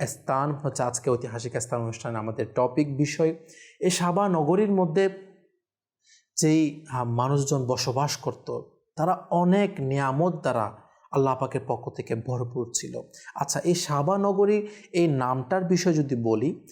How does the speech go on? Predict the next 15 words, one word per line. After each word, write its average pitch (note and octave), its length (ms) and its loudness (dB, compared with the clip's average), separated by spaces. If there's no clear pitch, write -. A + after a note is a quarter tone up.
তো - 60 -2
এটা F3 200 2
আরবের D3 500 2
একটা D3 240 0
সম্প্রদায় E3 760 0
এর B2+ 340 2
নাম A#2 340 0
ছিল। D3 320 0
এটা D#3 220 0
তাদের C#3+ 560 0
আপন C3+ 400 0
পিতামহের C3 1040 0
নামে C3+ 360 0
এটি C3+ 160 -2
প্রসিদ্ধ। A#2+ 680 -2